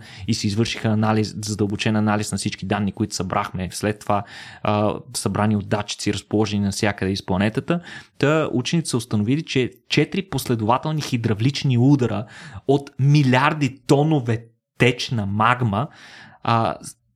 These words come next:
кои-, която е идвала с огромна скорост от дълбините на Земята,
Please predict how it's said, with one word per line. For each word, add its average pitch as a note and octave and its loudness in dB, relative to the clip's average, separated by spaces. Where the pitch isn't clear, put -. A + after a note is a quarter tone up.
кои-, C#3 0
която C3 -2
е A#2+ 4
идвала A#2 2
с - -10
огромна A2+ 0
скорост G#2 -4
от - -14
дълбините G#2+ -2
на F#2+ 0
Земята, G#2+ -4